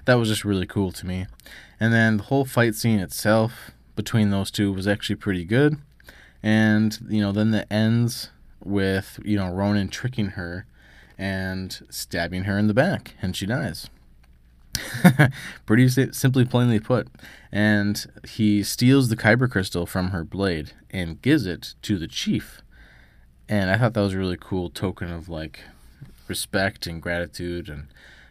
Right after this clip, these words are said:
I don't know, this Ronan character is very interesting, and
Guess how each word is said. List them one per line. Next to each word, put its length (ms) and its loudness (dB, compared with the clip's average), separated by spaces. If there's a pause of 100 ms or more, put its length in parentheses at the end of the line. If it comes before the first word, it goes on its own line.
(140)
I 60 -4
don't 140 -2
know, 180 -2 (160)
this 320 -6
Ronan 500 4
character 440 -4
is 100 -6
very 320 0
interesting, 640 -6
and 480 -10